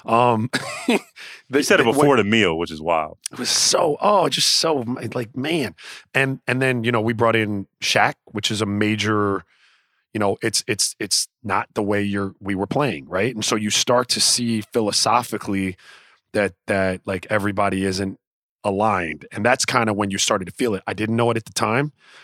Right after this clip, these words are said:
Speaker 1: Um, but when Terry Porter came in and it was obvious that, like, you know, we had a, we had, you know, we called it pistol,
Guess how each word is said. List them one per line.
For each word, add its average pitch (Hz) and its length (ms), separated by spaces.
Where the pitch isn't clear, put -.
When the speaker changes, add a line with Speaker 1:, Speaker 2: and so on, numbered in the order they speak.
Speaker 1:
Um, 98 260
but 101 120
when 98 120
Terry 104 240
Porter 104 300
came 104 260
in 113 240
and 92 140
it 90 60
was 90 120
obvious 98 460
that, 95 180
like, 90 320
you 117 80
know, 92 80
we 117 160
had 113 160
a, 95 180
we 120 140
had, 101 260
you 104 80
know, 95 60
we 101 100
called 98 240
it 92 100
pistol, 117 580